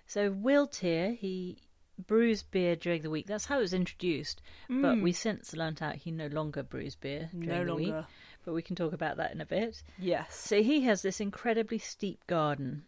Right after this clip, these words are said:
Speaker 1: It's a nineteen thirties estate. Uh, the houses are all small and gardens are tight together, and the gardens drop really far down into the woods.
Speaker 2: Yeah,
Speaker 1: Um,
Speaker 2: long, long and rectangular.
Speaker 1: long and thin, basically the width of the house, terraced houses,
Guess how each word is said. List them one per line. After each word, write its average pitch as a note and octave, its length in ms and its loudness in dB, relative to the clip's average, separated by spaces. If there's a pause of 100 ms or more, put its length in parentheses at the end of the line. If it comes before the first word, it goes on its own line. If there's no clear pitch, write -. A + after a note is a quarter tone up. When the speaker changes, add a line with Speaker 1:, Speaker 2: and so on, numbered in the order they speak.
Speaker 1:
It's - 180 -8
a F#3+ 40 -2
nineteen G3+ 480 2
thirties F3 460 0
estate. - 840 -2 (120)
Uh, D#3+ 140 -2
the E3 100 -2
houses F#3 480 2
are D#3 80 -4
all D#3 100 -4
small F3+ 420 4
and D#3+ 80 0
gardens E3+ 360 4
are E3 60 -4
tight - 320 -4
together, E3 280 -2
and D#3+ 140 -4
the D#3+ 40 -10
gardens E3 360 -2
drop - 240 -2
really E3+ 280 0
far D#3 280 -2
down D3+ 260 -4
into D3+ 220 -10
the D3+ 100 -6
woods. D#3 400 -2 (640)
Speaker 2:
Yeah, F#3+ 300 6
Speaker 1:
Um, E3+ 200 -2
Speaker 2:
long, G#3+ 380 4 (220)
long C4 220 4
and A#3 160 2
rectangular. G3 760 0
Speaker 1:
long G#3+ 360 10
and F3 140 2
thin, D3 440 2
basically F3 460 -2
the E3+ 100 0
width F3+ 260 2
of D3+ 100 -6
the D#3+ 80 -2
house, D3 540 0
terraced E3+ 320 -4
houses, D3 420 -4